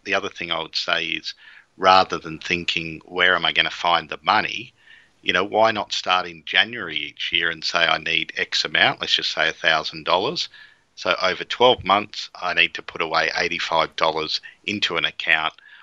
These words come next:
or pay eighty-five dollars extra off my mortgage," whichever way you look at it, so that by the time Christmas comes, I just pay the money, and as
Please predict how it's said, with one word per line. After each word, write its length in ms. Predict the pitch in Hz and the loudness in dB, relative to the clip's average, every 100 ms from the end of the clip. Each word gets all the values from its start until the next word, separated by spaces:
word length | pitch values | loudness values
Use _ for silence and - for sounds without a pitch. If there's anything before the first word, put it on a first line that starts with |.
| _ | _
or 100 | 82 | -12
pay 300 | 82 87 80 | -4 2 4
eighty-five 460 | 82 90 - 80 78 | 4 2 -8 -8 -6
dollars 340 | 78 78 78 | -6 -6 -8
extra 300 | 98 - - | -8 -6 -4
off 140 | 78 - | 2 2
my 120 | 78 | 0
mortgage," 420 | 76 78 78 - | -6 -8 -6 -8
whichever 340 | 101 - 117 82 | 0 0 2 2
way 180 | 76 | 2
you 120 | 73 76 | 0 -4
look 180 | 85 - | -2 2
at 120 | 76 | 2
it, 180 | 95 165 _ - - - - | 2 -2 _ -16 -16 -14 -2
so 360 | - 92 85 | 2 4 4
that 160 | 82 78 _ - | 2 -2 _ -2
by 120 | 80 | 0
the 100 | 76 | 0
time 320 | - 147 120 | 2 4 4
Christmas 500 | 87 85 - 85 80 | 2 -4 -4 -6 -8
comes, 460 | - 85 85 80 - _ _ _ _ | -2 0 0 -6 -10 _ _ _ _
I 100 | - | -2
just 300 | 82 - - | -2 -4 -4
pay 180 | - 117 | 2 4
the 140 | 87 78 | 4 0
money, 400 | 78 78 78 - _ _ - - | 2 2 0 -4 _ _ -20 -4
and 160 | 85 | 0
as 280 | 78 78 - | 0 -2 -4